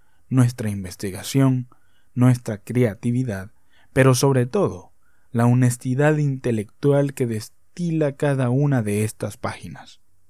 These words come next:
Cuando convocamos a estos autores, no imaginamos el resultado tan estupendo que han logrado. Hay para todos los gustos.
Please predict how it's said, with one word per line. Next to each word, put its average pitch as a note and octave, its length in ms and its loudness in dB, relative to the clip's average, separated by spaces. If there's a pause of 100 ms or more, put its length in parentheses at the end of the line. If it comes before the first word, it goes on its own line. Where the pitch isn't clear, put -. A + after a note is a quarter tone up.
(1000)
Cuando A#2+ 260 4
convocamos D#3 720 2
a G#2+ 140 2
estos C3+ 340 0
autores, F#2+ 680 0 (380)
no D3 120 6
imaginamos D3 680 4
el C3+ 120 0
resultado C3+ 600 0
tan C3+ 220 0
estupendo B2 840 -4
que G2+ 140 -6
han G#2+ 160 -2
logrado. - 480 -12 (1000)
Hay B2 160 2
para A#2+ 260 -2
todos B2+ 440 0
los G2+ 180 -10
gustos. - 580 -16